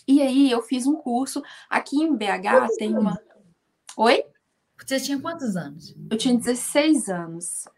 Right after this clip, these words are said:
Speaker 2: Que demais, que presentão sua mãe te deu.
Speaker 1: Exatamente. Olha só, é, quando eu fiz esse curso, foi na escola da Denise Aguiar.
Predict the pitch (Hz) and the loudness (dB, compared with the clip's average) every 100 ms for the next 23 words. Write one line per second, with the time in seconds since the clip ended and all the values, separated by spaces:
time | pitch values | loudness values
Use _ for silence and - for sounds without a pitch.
0 | 233 - - 349 339 302 302 330 - 269 | -16 -14 -10 -10 -8 2 6 8 6 0
1 | - 339 320 262 254 269 277 226 240 240 | 2 2 2 2 2 2 2 2 0 -2
2 | 190 196 180 208 - 220 - 220 254 285 | -2 -2 -2 -4 -4 -4 2 4 4 2
3 | 233 185 180 - 202 262 202 - - 202 | 0 -2 -6 -2 -2 0 0 0 -4 -8
4 | - 320 392 403 247 214 - 403 - 262 | -4 -2 -2 -2 -6 -6 -10 -10 -4 -4
5 | 240 - - 170 - _ - - _ _ | -4 -8 -12 -10 -12 _ -20 -20 _ _
6 | - 226 226 226 - 220 220 208 233 240 | 0 2 2 0 0 0 0 -2 2 2
7 | 294 302 240 233 175 175 226 | 2 0 0 2 4 4 0